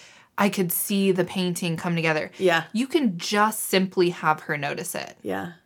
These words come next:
Speaker 1: Like, you've already told us she's a painter. We're gonna
Speaker 2: Yeah.
Speaker 1: remember that. You have to have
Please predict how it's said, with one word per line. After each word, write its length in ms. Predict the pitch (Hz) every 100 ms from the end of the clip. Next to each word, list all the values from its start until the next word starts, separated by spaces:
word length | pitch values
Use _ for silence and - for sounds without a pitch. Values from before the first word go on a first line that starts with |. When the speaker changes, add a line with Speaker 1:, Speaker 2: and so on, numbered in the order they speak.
| _ -
Speaker 1:
Like, 240 | 202 - 220 180 - _ _ _
you've 280 | - 208 233
already 280 | 240 294 285
told 260 | - 214 226
us 80 |
she's 220 | 226 196 175
a 60 |
painter. 540 | 175 160 139 - 240 247
We're 160 | 190
gonna 160 | 196 196
Speaker 2:
Yeah. 80 | 175
Speaker 1:
remember 360 | 170 156 160 196
that. 300 | 226 247 202
You 100 | 220
have 100 | 226
to 80 |
have 140 | 240